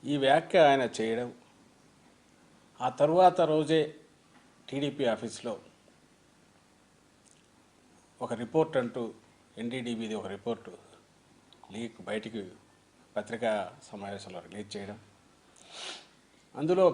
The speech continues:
బీఫ్ టాలో అనే మాట ఇవి ఉండడంతో సహజంగానే అది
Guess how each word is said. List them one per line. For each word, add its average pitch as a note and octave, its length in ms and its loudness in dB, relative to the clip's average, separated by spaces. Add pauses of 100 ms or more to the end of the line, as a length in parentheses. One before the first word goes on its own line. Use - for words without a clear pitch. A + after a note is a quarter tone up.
బీఫ్ D#3 240 0
టాలో C3+ 280 4
అనే A#2+ 120 0
మాట A2+ 280 -4 (260)
ఇవి G#2+ 100 -8
ఉండడంతో G2 540 -8 (300)
సహజంగానే G#2+ 680 -6 (840)
అది A#2 180 -6